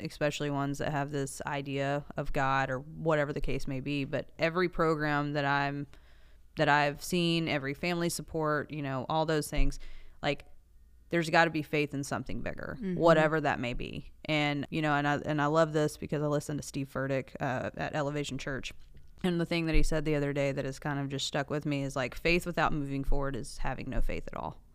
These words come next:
Speaker 2: I love that.
Speaker 1: Right? And so it's like, in order to have faith, I have to be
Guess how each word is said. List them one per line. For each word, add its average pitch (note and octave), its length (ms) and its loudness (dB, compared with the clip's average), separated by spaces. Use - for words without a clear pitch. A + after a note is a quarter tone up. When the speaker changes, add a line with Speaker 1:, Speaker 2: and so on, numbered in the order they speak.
Speaker 2:
I F3+ 220 -6
love F3 320 -8
that. D#3+ 380 -8
Speaker 1:
Right? E3 340 6
And E3 120 0
so E3+ 140 6
it's D#3+ 160 2
like, D3+ 380 2
in E3 120 -2
order F3 200 2
to E3+ 60 4
have D#3+ 180 4
faith, D3+ 260 4
I C3+ 40 0
have C#3+ 220 0
to C#3+ 80 2
be C#3 160 6